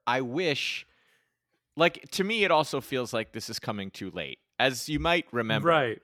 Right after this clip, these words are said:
Speaker 1: uh, daylight savings time in both directions was quite an event in my house growing up.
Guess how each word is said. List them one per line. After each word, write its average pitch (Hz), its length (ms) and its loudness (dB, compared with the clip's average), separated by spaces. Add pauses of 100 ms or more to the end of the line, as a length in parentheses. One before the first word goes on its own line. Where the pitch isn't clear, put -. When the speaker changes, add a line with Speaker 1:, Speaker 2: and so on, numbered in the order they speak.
(500)
Speaker 1:
uh, 95 400 2 (360)
daylight 139 380 0
savings 110 440 -2
time 101 400 -4
in 98 180 -6
both 123 320 0
directions 87 640 -6
was 92 120 -16
quite 131 300 0
an 113 120 -4
event 90 260 -2
in 82 100 -6
my 85 160 -4
house 73 240 -8
growing 69 320 -12
up. - 240 -16